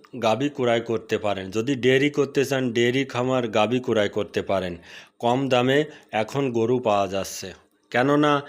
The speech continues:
আপনার এখন আমাদের এলাকায় মাংস, প্রতি কেজি মাংস ছয়শো টাকা করে, তাও মাইকিং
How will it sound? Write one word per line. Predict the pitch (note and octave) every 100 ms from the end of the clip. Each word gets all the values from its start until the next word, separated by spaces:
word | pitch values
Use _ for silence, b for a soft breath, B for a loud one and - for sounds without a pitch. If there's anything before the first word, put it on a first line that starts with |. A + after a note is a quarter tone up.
| B B B A#2
আপনার | A2+ C3+ C3 C3+ - B2
এখন | A#2+ D3 D3 -
আমাদের | C#3 C#3 D3+ E3+
এলাকায় | C3+ A2 G#2 G2+ F#2 - B B - A2
মাংস, | A2+ B2+ - C#3+ C#3+
প্রতি | C3 A#2+ C3
কেজি | B2+ B2 B2
মাংস | A#2+ A#2 A#2+ D3 C3+
ছয়শো | A2 G#2+ A#2
টাকা | B2 A#2+ B2
করে, | A#2 B2+ C3+ D3 -
তাও | A#2+
মাইকিং | A#2+ G#2+ G#2 C3+